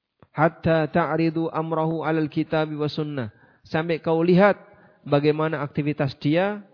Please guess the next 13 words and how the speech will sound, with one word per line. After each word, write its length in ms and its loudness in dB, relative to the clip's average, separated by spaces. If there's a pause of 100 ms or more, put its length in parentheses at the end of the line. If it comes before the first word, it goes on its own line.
apakah 320 -4
sesuai 380 -6
Al-Quran 400 -6
dan 160 -4
Sunnah 320 -4
ataukah 180 -6
tidak. 300 -8 (1500)
Kalau 220 -2
nggak 160 0
sesuai, 260 2
Pak, 200 -2 (680)
itu 240 -4
sihir. 560 -8